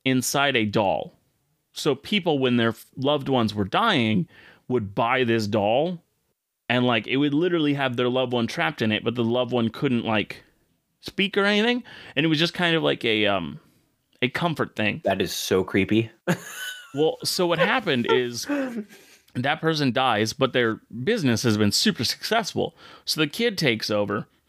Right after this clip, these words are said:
Speaker 1: and they continue, like, figuring, like, learning the technology.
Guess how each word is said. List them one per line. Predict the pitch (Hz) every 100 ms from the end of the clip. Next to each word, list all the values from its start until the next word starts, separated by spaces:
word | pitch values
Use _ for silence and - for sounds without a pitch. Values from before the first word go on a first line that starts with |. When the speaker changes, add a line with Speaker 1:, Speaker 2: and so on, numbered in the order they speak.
| _ _ _ -
Speaker 1:
and | 123
they | 127
continue, | 127 143 180 175 165 135 117 -
like, | 120 104 - - - -
figuring, | 175 147 147 123
like, | 120 120
learning | 123 151 156 139
the | 127
technology. | 135 127 143 143 110 101 90